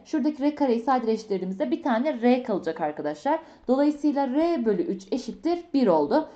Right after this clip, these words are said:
Şu üçü de karşı tarafa çarpan olarak atarsak R buradan üç gelir. Yani böyle bir kürenin yarıçapı üç santimetredir diyeceğiz.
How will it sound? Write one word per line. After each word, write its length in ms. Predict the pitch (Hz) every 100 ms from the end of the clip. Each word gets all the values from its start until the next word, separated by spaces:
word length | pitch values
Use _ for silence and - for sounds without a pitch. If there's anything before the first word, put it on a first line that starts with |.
| -
Şu 160 | - 349
üçü 220 | 302 277
de 100 | 269
karşı 300 | 262 240 240
tarafa 280 | 226 226 214
çarpan 360 | 226 214 220
olarak 340 | 185 160 165 214
atarsak 560 | 269 277 277 294 294 -
R 280 | 285 294 196
buradan 360 | 185 226 294 285
üç 200 | 240 -
gelir. 240 | 180 269 277 - -
Yani 280 | 214 190 185
böyle 260 | 285 240 175
bir 140 | 170
kürenin 360 | 233 180 160 185
yarıçapı 500 | 269 269 269 294 294 - -
üç 160 | 330 -
santimetredir 840 | - 214 190 185 165 180 175 302 - -
diyeceğiz. 320 | 180 147 95